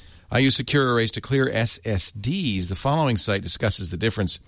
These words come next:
between secure and enhanced secure erasing. It's, uh, part ed magic dot com.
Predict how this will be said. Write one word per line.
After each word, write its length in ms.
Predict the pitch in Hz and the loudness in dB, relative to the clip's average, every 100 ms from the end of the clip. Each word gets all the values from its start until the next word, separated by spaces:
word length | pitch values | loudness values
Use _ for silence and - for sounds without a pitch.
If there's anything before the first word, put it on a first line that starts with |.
| - - - - _ | -20 -20 -20 -20 _
between 280 | - - 104 | -6 0 2
secure 520 | - 101 - 127 127 | 0 0 2 4 4
and 120 | 113 | 2
enhanced 400 | 98 85 120 135 | 0 2 2 2
secure 540 | - 90 85 67 71 82 - | -2 -4 -4 -4 -4 -6 -8
erasing. 480 | 69 67 71 78 | -4 -2 -2 -2
It's, 220 | 101 - - - - - _ - | -2 -4 -8 -14 -20 -20 _ -4
uh, 160 | 78 | -2
part 360 | 73 - 123 120 - | 0 2 2 0 -4
ed 360 | 101 101 90 - | -2 0 -2 0
magic 580 | 95 98 92 78 55 - | 2 4 2 0 -6 -8
dot 280 | - 50 - | -6 -6 -6
com. 300 | 65 60 | -4 -2